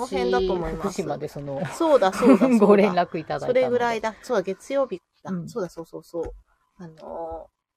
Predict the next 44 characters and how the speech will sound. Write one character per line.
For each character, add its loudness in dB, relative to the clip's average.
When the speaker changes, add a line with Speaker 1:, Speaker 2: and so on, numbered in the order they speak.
Speaker 1:
ま -6
あ、 -8
珍 -4
散 -4
歩 -20
で -14
す -20
よ -18
ね。 -14
Speaker 2:
う -12
ん -12
う -14
ん。 -16
Speaker 1:
で -14
も -12
そ -8
の -6
頃 -2
は 0
す -12
ご -6
い -14
珍 -8
散 -10
歩 -18
を -18
し -20
て -18
て、 -10
Speaker 2:
そ -8
の -4
頃 -2
は -2
Speaker 1:
あ -10
の、 -14
そ -2
の 4
頃 4
は。 2
Speaker 2:
珍 -2
散 0
歩 -14
し -20
て -20